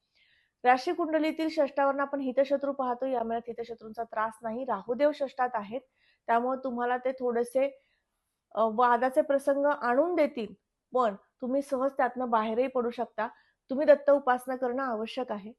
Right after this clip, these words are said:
आणखीन कोणती उपासना करायची ते आपण व्हिडिओच्या शेवटी पाहूयात. सप-, सप्तम स्थानाकडे जाऊयात. सातव्या घरामध्ये मंगळ देवतेची रास आहे. मंगळाचं गोचर केंद्रातनंच होत आहे, पण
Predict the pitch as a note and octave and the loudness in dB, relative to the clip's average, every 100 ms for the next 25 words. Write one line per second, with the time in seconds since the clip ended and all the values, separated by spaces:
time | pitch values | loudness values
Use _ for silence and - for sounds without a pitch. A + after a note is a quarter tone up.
0 | _ - G#3+ A3+ D#4+ D#4 C4+ C4 D4 C#4 | _ -8 -8 -2 -4 2 0 2 -4 0
1 | B3+ B3+ C4 B3+ B3 B3+ B3 B3 B3 A3 | -2 -2 -4 -2 -4 -4 -6 -4 -8 -4
2 | G#3+ G#3+ A3+ G3+ G3+ C4+ A3+ F#3+ F3+ E3 | -4 -4 -10 -12 -12 -8 -6 -6 -10 -12
3 | _ _ _ _ C#4 - _ _ - - | _ _ _ _ -4 -4 _ _ 0 6
4 | D#4 D#4+ E4+ D4+ C#4 C4 B3 A#3+ G#3 A#3+ | 8 8 6 4 4 2 2 2 0 -2
5 | - B3 A#3+ C4+ C#4 C#4+ C#4 C#4+ D#4 C#4 | 2 0 2 0 2 2 4 2 2 0
6 | B3+ B3+ B3 A#3+ B3 B3 A3 G3+ G#3 G3 | 0 2 2 2 0 -2 -2 -4 -10 -14
7 | A#3 _ _ _ _ B3+ C4 C#4+ C#4+ D#4 | -16 _ _ _ _ -4 2 4 4 4
8 | C#4 C#4 D4+ D4 C#4 B3+ C4+ C4+ D4 C#4+ | 4 4 2 2 2 4 0 2 -2 -2
9 | G#3+ - - _ _ _ _ A3+ C4 | -8 -8 -16 _ _ _ _ 2 2